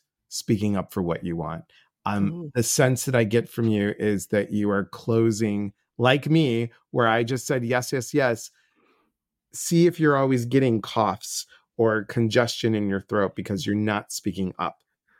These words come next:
Speaker 1: Sarah p-, from Pennsylvania. Sarah, I don't know why, but it feels like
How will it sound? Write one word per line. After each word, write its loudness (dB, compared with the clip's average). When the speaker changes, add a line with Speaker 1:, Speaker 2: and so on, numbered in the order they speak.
Speaker 1:
Sarah 4
p-, -4
from 0
Pennsylvania. -2
Sarah, 0
I 2
don't 2
know 0
why, -2
but -2
it -2
feels 0
like -6